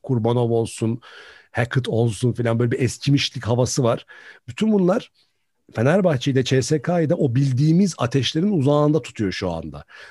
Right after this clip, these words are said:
Fenerbahçe'nin C S K'yı elemesi, bu covid meselesi ve Veseli'nin sakatlığını bir kenara koyarak söylüyorum. Onlar eğer halledilirse o ateşi yakan taraf seriyi alır.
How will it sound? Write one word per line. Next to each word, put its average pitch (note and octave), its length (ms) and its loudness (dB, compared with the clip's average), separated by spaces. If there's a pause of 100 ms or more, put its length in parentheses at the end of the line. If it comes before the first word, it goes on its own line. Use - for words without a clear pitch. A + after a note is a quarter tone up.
(300)
Fenerbahçe'nin D3+ 640 2
C C3 180 0
S D#3+ 160 -2
K'yı D#3+ 200 0
elemesi, C3+ 560 0
bu A#2+ 120 -2
covid C#3+ 320 0
meselesi C3 460 -4
ve A#2 120 0
Veseli'nin B2 340 0
sakatlığını B2 720 -2
bir A#2 60 -4
kenara B2+ 280 0
koyarak G#2+ 320 -2
söylüyorum. G2 500 -4
Onlar C3 440 0
eğer B2 320 0
halledilirse B2 840 0 (460)
o F#3 180 0
ateşi F3+ 320 2
yakan F#3+ 320 4
taraf E3 280 2 (500)
seriyi F3 400 2
alır. A2+ 340 -2